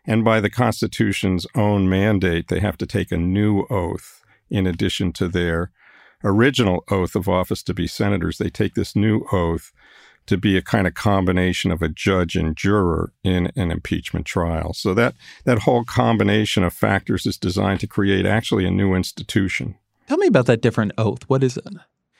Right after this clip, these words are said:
Speaker 1: So the oath, the Constitution simply specifies that there be such a new oath. The Senate itself wrote it,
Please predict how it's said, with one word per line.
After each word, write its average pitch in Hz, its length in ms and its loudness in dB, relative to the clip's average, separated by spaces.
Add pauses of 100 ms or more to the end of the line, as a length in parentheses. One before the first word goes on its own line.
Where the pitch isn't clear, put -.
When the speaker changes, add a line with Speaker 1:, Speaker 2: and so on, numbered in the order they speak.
(140)
Speaker 1:
So 123 380 2
the 113 360 0
oath, 165 420 0
the 117 200 -2
Constitution 160 800 -2
simply 127 440 -2
specifies 101 800 -2
that - 180 -8
there 98 160 0
be 113 380 0
such - 340 -4
a 87 140 -2
new 92 320 0
oath. 90 480 -4 (540)
The 113 100 -2
Senate 131 400 0
itself 107 800 -2 (580)
wrote 107 380 4
it, 92 180 0